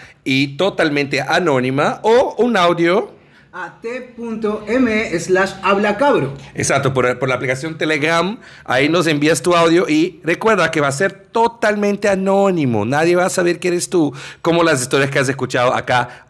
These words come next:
Speaker 1: hoy día.
Speaker 2: Por supuesto.
Speaker 1: Bueno, entonces, de-, dejemos, vamos a dejar también nuestras redes sociales para que ustedes nos sigan independientemente <laughs> de seguir el podcast, Davo.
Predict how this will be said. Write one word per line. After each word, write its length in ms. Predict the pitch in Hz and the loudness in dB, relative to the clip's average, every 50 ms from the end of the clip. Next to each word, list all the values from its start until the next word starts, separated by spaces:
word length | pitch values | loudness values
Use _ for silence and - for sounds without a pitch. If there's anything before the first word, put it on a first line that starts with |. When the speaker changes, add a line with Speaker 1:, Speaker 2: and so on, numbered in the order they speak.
| _ - | _ 0
Speaker 1:
hoy 380 | 147 143 139 135 135 127 117 | 2 4 4 4 4 2 0
día. 480 | 107 113 131 120 104 95 98 98 - 113 104 85 - - - - - - 139 - | 0 -2 -2 -2 -4 -4 -6 -6 -6 -6 -6 -6 -6 -8 -8 -8 -10 -10 -12 -12
Speaker 2:
Por 100 | 143 139 139 151 156 156 | -14 -14 -14 -16 -16 -16
supuesto. 260 | - - - - 139 - - - - - - - - | -16 -16 -16 -16 -16 -16 -18 -18 -20 -20 -20 -10 -4
Speaker 1:
Bueno, 400 | 135 165 202 190 151 139 120 123 | 0 2 2 4 4 4 2 2
entonces, 600 | 127 131 208 208 220 - 233 220 240 233 - - - - - _ _ - | 2 2 2 2 2 4 2 2 2 2 -2 -6 -10 -16 -20 _ _ -6
de-, 220 | 139 160 175 175 | 0 0 2 2
dejemos, 420 | 175 196 185 220 226 233 254 220 | 2 0 0 2 2 2 2 2
vamos 220 | 180 214 240 247 233 | 2 2 2 2 2
a 20 | |
dejar 220 | 208 185 196 202 196 | 2 2 2 0 0
también 180 | 196 190 190 | 0 0 0
nuestras 240 | 185 190 - 190 160 | 0 -2 -2 0 0
redes 200 | 160 175 190 160 | 0 0 0 0
sociales 320 | 208 196 - 190 170 190 190 | -2 -2 0 0 2 2 2
para 180 | - 156 151 | 0 -2 -2
que 60 | - 139 | -2 -4
ustedes 260 | 127 - 175 180 185 | -2 -2 0 0 0
nos 140 | 185 170 - | -2 -2 -2
sigan 400 | 190 175 175 185 180 185 190 - - - - - | 0 0 0 0 0 -2 -4 -8 -16 -20 -20 -10
independientemente 1400 | - 143 135 131 139 139 165 143 135 135 143 143 143 139 160 156 156 151 151 147 143 139 170 190 208 202 196 220 220 - - - | -8 -4 -2 -2 -2 0 0 0 0 0 0 0 0 0 -2 -2 0 0 0 0 0 0 0 2 2 2 2 0 -2 -4 -8 -12
<laughs> 120 | - - | -12 -6
de 260 | 131 143 143 147 143 135 | -2 0 2 2 2 0
seguir 280 | 143 139 131 147 156 | 0 -2 0 0 0
el 160 | 160 156 139 | 0 0 0
podcast, 460 | 139 139 139 135 139 160 156 185 - 143 | 0 0 0 0 0 0 0 0 0 0
Davo. 500 | 147 139 135 147 190 233 - - - | 0 2 2 2 2 0 0 -4 -12